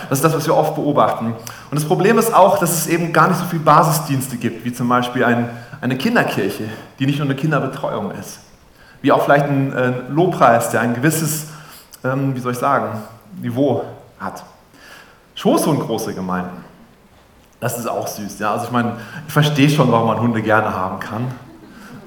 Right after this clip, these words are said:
Ist, ist was? Ist kein Schoßhund, ich kenne mich nicht so aus.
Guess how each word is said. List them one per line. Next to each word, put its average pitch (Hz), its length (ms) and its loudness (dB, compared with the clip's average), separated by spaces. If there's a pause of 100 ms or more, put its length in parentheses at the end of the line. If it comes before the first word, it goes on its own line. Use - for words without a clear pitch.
(1040)
Ist, 143 120 -10
ist - 160 -14
was? 190 260 4 (1400)
Ist 120 140 -10
kein 120 140 2
Schoßhund, 160 380 -4
ich - 100 -8
kenne 110 140 -8
mich 98 100 -10
nicht 113 140 -10
so - 80 -12
aus. 98 280 -10